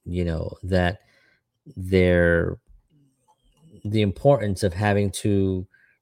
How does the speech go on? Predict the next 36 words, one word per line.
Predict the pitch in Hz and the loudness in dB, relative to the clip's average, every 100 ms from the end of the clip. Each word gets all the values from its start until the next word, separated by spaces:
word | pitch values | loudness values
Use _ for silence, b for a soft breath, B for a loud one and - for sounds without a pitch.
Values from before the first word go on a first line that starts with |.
| 123 | 4
really | 131 110 | 6 4
have | 95 120 131 | 0 -2 -2
somebody | 107 87 82 82 | -2 2 0 0
there | 82 82 80 92 - - | 0 0 0 -6 -10 -6
and, | 92 90 90 b b b | -4 -4 -8 b b b
and | - 95 90 90 85 - - _ _ _ _ _ _ - 147 196 _ _ 160 156 113 92 170 _ _ _ _ _ _ - | -4 0 0 -2 -6 -12 -20 _ _ _ _ _ _ -20 -20 -20 _ _ -20 -20 -18 -18 -18 _ _ _ _ _ _ -2
have | 98 113 | 2 2
somebody | 131 123 113 | 6 6 8
there | 113 | 6
that's | 104 - | 4 0
supporting | 98 - - 170 147 110 | -6 -6 4 4 4 0
your, | 104 101 101 - | 0 0 0 -4
your | 104 | -4
business. | 98 156 156 101 64 - - _ _ | 2 2 2 0 -10 -12 -16 _ _
You | 95 | -6
know | 92 92 | -4 -2
what | 92 | -4
I | |
mean? | 92 92 101 b b b b - | -4 -6 -8 b b b b -6
Um, | 95 95 92 98 - _ | 0 0 -2 -6 -14 _
that's | 98 95 | -2 0
supporting | - - 135 135 123 | -4 2 4 6 4
your | 107 98 | 4 4
goals, | 117 127 113 82 | 6 6 6 2
that's | 87 - | -2 -8
supporting | 95 - 120 117 110 | -12 -4 -2 -2 -4
your, | 101 95 92 b b b | -2 -4 -4 b b b
you | 113 | 0
know, | 113 | 2
that's | 113 123 | 2 0
a | |
big, | 110 104 131 135 120 | -6 2 4 4 2
big | 123 117 | 0 0
part | - 120 120 110 | -6 -2 0 0
of, | 98 95 92 | 0 0 0
uh, | 98 | -4